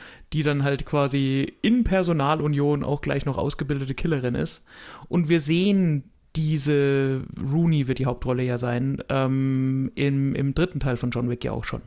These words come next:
Also das wird ja, als er die Rosca Roma das erste Mal besucht, auch schon so ein bisschen angedeutet. Da spielen diese Ballerinas ja auch schon mal eine Rolle.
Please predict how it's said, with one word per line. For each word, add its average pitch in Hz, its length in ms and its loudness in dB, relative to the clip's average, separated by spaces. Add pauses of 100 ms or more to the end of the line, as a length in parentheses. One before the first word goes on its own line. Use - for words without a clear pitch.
(200)
Also 127 160 -4
das 127 160 -4
wird 139 160 0
ja, 135 180 2
als 135 220 -4
er 131 120 0
die 131 120 -4
Rosca 135 280 -2
Roma 135 280 0
das 127 100 -2
erste 131 280 -4
Mal 135 180 0
besucht, 135 340 -4
auch - 140 -2
schon 131 160 -2
so 139 80 0
ein 135 80 0
bisschen 131 480 -2 (680)
angedeutet. 135 840 0
Da 131 220 -2
spielen 143 320 -2
diese 131 180 -2
Ballerinas 131 480 0
ja 127 120 -2
auch 131 100 -2
schon - 140 -4
mal 123 40 0
eine 120 100 -2
Rolle. 120 260 -4